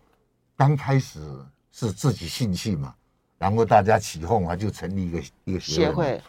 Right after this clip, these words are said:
Speaker 2: 嗯。
Speaker 1: 那么协会成立以后呢，我是每天，我六年来都没有休息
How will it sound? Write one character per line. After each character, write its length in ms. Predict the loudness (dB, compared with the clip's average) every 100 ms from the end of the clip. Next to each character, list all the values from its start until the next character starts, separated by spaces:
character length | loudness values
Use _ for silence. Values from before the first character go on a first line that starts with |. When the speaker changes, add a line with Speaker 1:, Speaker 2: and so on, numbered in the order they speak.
| -10
Speaker 2:
嗯。 200 | -8 -2
Speaker 1:
那 80 | 0
么 80 |
协 160 | 2 2
会 120 | 2
成 180 | 2 0
立 180 | 0 -2
以 40 |
后 260 | 2 4 4
呢， 180 | 0 -2
我 100 | -4
是 120 | -2
每 180 | -2 -2
天， 320 | 0 0 0 -4 _ _ _ _ -4
我 80 | 4
六 200 | 6 6
年 220 | 2 0
来 160 | -2
都 140 | -2 -2
没 100 | -2
有 80 | -4
休 220 | -6 -10
息 180 | -12